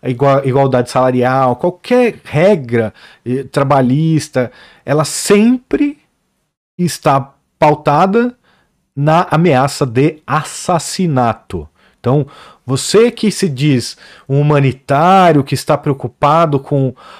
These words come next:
ah, os direitos humanos e com uma vida digna, que vida digna você dá a uma sociedade que vive com uma arma apontada pra cabeça dela, ameaçando todos de assassinato? Porque é isso, você vai,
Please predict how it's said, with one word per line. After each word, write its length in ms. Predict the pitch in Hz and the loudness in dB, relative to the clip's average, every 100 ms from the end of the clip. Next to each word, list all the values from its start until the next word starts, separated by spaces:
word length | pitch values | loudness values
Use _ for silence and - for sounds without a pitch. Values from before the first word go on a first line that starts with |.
| - | -6
ah, 260 | 123 127 131 | 0 0 2
os 160 | 127 | -2
direitos 520 | 113 127 151 175 156 139 | 0 0 0 0 -2 -2
humanos 1000 | 123 131 175 185 165 135 123 110 - | 0 2 4 4 4 2 0 -2 -8
e 100 | 117 | -10
com 200 | - - | -10 -4
uma 180 | 139 127 | 0 0
vida 300 | 120 135 123 | -2 -2 -2
digna, 600 | 98 131 196 175 107 90 _ _ _ | -4 -6 -4 -4 -6 -8 _ _ _
que 120 | 247 | -4
vida 340 | 180 220 226 170 | -2 0 0 0
digna 760 | 110 139 202 165 131 110 92 _ - _ | -2 -2 -2 0 -2 -2 -6 _ -20 _
você 300 | 127 127 147 | -8 -4 -2
dá 200 | 113 123 | 0 2
a 60 | 120 | 2
uma 160 | 120 120 | 2 -2
sociedade 760 | 131 - 120 107 143 170 139 | -6 -4 -4 -2 0 0 -2
que 160 | 135 151 | -4 -6
vive 340 | 117 127 143 | -4 -4 -4
com 160 | 139 160 | -4 -2
uma 120 | 151 | 0
arma 320 | 127 131 131 131 | 2 2 0 -2
apontada 520 | - 131 - 113 113 | -4 -6 -4 -4 -2
pra 140 | 117 | -6
cabeça 420 | - 120 113 - | -6 -4 -4 -4
dela, 400 | 135 127 120 104 - | -2 0 0 -2 -6
ameaçando 760 | 107 113 - - 123 123 131 - | -4 -4 -4 -4 -4 -2 -4 -2
todos 400 | 160 160 156 143 | 0 2 0 -2
de 100 | 139 | -2
assassinato? 800 | 139 139 131 147 117 95 - 92 _ - - _ _ _ | -2 -2 -4 -2 -2 -2 -8 -18 _ -20 -20 _ _ _
Porque 160 | 247 349 | -6 0
é 60 | |
isso, 360 | 370 214 - 107 | 2 2 0 -10
você 280 | 117 - 139 | -10 -4 -2
vai, 380 | 117 147 139 | 2 2 2